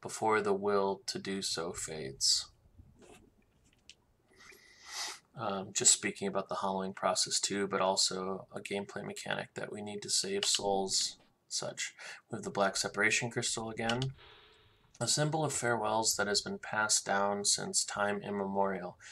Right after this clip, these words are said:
The crystal sends phantoms back to their homes, or sends you back to yours. Whether ending in hope or despair, encounters are valuable experiences. Beware fickle use of this item.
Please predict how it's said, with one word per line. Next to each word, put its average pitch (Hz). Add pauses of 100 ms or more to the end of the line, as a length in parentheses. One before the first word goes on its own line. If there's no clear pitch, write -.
(440)
The -
crystal 131
sends 107
phantoms 101
back 104
to -
their 101
homes, 101
or 104
sends 101
you 101
back 95
to -
yours. 110 (460)
Whether 110
ending 117
in 110
hope 117
or 110
despair, 101
encounters 107
are 101
valuable 98
experiences. - (100)
Beware 104
fickle 101
use 98
of -
this -
item. -